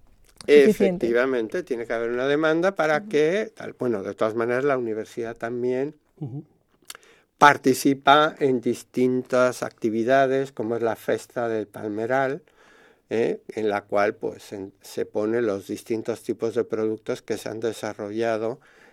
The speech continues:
Speaker 2: en la universidad, eh, o por la jornada técnica de,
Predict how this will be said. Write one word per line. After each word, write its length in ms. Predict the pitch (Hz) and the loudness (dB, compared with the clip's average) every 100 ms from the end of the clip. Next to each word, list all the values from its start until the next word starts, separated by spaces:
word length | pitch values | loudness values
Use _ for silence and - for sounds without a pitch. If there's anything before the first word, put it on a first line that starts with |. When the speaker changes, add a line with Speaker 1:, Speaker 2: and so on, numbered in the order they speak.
| _ - | _ -4
Speaker 2:
en 340 | 113 107 98 | -2 0 0
la 100 | 104 | -2
universidad, 920 | 104 107 101 92 - 107 123 127 131 _ - | -2 0 -2 -4 -8 -6 -2 -2 -4 _ -10
eh, 640 | 117 107 101 98 95 98 - | -8 -6 -8 -10 -10 -14 -6
o 300 | 120 123 131 | 2 4 2
por 280 | - 107 98 | 0 -4 -4
la 160 | 104 | -6
jornada 640 | 92 101 101 104 107 107 107 | -6 -10 -8 -4 -4 -4 -8
técnica 600 | - 107 107 104 101 104 | -10 -8 -6 -6 -6 -6
de, 440 | 101 98 95 95 | -6 -6 -6 -10